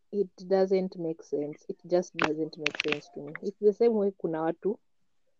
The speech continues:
they just don't think that, hata sijui nisemaje, there's just people that don't think that things make sense and they will not conform. It's the same way me, it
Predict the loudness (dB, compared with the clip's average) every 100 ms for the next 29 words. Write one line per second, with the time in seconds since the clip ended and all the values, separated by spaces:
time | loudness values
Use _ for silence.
0 | _ _ _ -6 0 2 2 0 -2 -14
1 | -16 -20 _ _ _ _ _ _ _ _
2 | -20 _ 2 6 6 6 2 4 4 2
3 | 2 2 2 -4 -16 -18 _ -8 -4 0
4 | 0 0 -4 -4 -4 -4 0 2 6 6
5 | 8 4 4 2 2 2 0 2 0 2
6 | 0 2 0 0 -2 -2 0 0 0 2
7 | 2 2 0 0 2 2 2 2 0 0
8 | -4 -2 -2 -2 2 0 0 -12 _ -6
9 | -4 -4 -2 -2 -2 -2 -4 -6 -8 -14